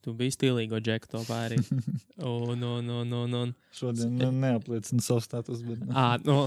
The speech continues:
Speaker 1: <laughs> Nē, nu, ot, kas ir stils? Stils jau ir tas, tas, kā tu sevi, kā tu sevi nesā. Nevis ko tu nesā, bet kā tu sevi nesā. Bet vispār, nu, tādā ziņā, tev draudzene, man liekas, arī ir, nu, savā ziņā modes biznesā, ne? Viņi ar kāzu klētām
Speaker 2: Jā,
Speaker 1: kaut ko
Speaker 2: jā,
Speaker 1: ņemās, jā,
Speaker 2: jā,
Speaker 1: cik es
Speaker 2: jā, jā.
Speaker 1: Instagram stalkoju
Speaker 2: Jā,
Speaker 1: vienkārši.
Speaker 2: jā.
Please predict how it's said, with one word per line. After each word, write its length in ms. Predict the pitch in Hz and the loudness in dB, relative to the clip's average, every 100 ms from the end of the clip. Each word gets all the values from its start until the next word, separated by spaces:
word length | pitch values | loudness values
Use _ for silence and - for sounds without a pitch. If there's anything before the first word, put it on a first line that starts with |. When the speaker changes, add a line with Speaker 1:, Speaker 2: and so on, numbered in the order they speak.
| 127 156 147 - 147 147 | 0 -4 -4 0 0 2
Speaker 1:
<laughs> 680 | 139 147 127 175 - - - | 0 0 -2 -4 -6 -14 -6
Nē, 100 | 120 | -2
nu, 80 | 117 | 2
ot, 140 | 135 - | 2 2
kas 220 | 127 - | 2 2
ir 80 | 143 | 2
stils? 320 | - 170 123 | 4 4 4
Stils 240 | - 160 151 | 2 2 2
jau 60 | |
ir 140 | 135 123 | 2 0
tas, 200 | - 123 - - _ | -2 -4 -4 -8 _
tas, 200 | 139 - | -2 0
kā 100 | 131 | 0
tu 120 | 123 | 2
sevi, 240 | 127 120 120 - - | 0 0 -2 -6 -4
kā 160 | - 131 | 0 2
tu 100 | 151 | 4
sevi 320 | - 147 117 | 8 8 6
nesā. 340 | 113 113 120 117 | 0 -2 -2 -2
Nevis 200 | 117 - | -4 2
ko 140 | 214 | 4
tu 140 | 202 139 | 4 4
nesā, 300 | 135 143 120 | 4 2 0
bet 160 | 120 | -2
kā 140 | 131 123 | -2 -4
tu 80 | - | 0
sevi 160 | 139 120 | 0 2
nesā. 360 | 113 117 113 | -2 -4 -6
Bet 120 | 113 | -4
vispār, 300 | 139 - 123 - _ _ _ - | -4 2 2 0 _ _ _ -6
nu, 120 | 143 | 0
tādā 220 | 131 117 | 2 2
ziņā, 240 | 117 123 117 - _ _ - | 0 0 -2 -4 _ _ 0
tev 120 | 135 | 4
draudzene, 400 | 131 131 117 113 | 8 8 6 0
man 220 | 113 110 | -4 -4
liekas, 180 | 113 - | -4 -2
arī 200 | 117 110 | -2 -4
ir, 100 | 113 | -6
nu, 200 | 143 175 | -2 0
savā 240 | 160 135 120 | 4 6 6
ziņā 240 | 123 131 | 2 0
modes 300 | 120 127 135 | 0 0 0
biznesā, 460 | 127 135 127 - 110 | 4 4 4 2 -4
ne? 160 | 113 151 | -2 -2
Viņi 460 | 165 127 123 120 | 0 -2 -4 -6
ar 80 | - | -4
kāzu 320 | 139 120 - | -2 -2 -4
klētām 380 | - 127 127 127 | -2 2 4 4
Speaker 2:
Jā, 20 | |
Speaker 1:
kaut 160 | 123 123 | 4 4
ko 60 | 127 | 6
Speaker 2:
jā, 60 | |
Speaker 1:
ņemās, 280 | 131 120 117 | 6 4 0
jā, 120 | 123 | 2
Speaker 2:
jā, 60 | 123 | 2
Speaker 1:
cik 140 | 123 | 2
es 140 | 117 123 | 0 -2
Speaker 2:
jā, 80 | 120 | -4
jā. 200 | 123 127 | -2 0
Speaker 1:
Instagram 420 | 123 120 110 110 | 2 0 -2 -2
stalkoju 400 | 110 107 110 127 | -2 -2 0 0
Speaker 2:
Jā, 120 | 123 | 0
Speaker 1:
vienkārši. 260 | 123 117 127 | 0 0 0
Speaker 2:
jā. 120 | 127 | -2